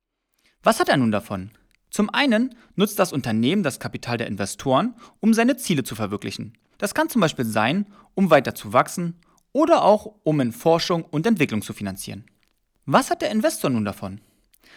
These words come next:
Nun, wenn die Ziele erreicht werden, profitiert dieser vom steigenden Kurs, da beispielsweise weitere Investoren das Unternehmen toll finden und die erhöhte Nachfrage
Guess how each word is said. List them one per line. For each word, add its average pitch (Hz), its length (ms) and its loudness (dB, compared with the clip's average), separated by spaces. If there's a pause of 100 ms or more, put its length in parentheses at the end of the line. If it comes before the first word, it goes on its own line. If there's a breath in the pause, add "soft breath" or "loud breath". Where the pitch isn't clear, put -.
Nun, 139 240 0 (220 loud breath)
wenn 156 220 2
die 160 160 -6
Ziele 285 460 -2
erreicht - 520 -4
werden, 104 300 -2 (280)
profitiert 170 800 -2
dieser 220 440 -4
vom 135 240 -2
steigenden 117 520 0
Kurs, - 400 -2 (280 soft breath)
da - 100 4
beispielsweise 127 720 2
weitere 180 320 0
Investoren 147 440 -2
das 123 140 -4
Unternehmen 107 380 -6
toll 127 180 0
finden 190 460 -4 (340 loud breath)
und 311 240 0
die 185 80 0
erhöhte 120 380 0
Nachfrage 127 640 0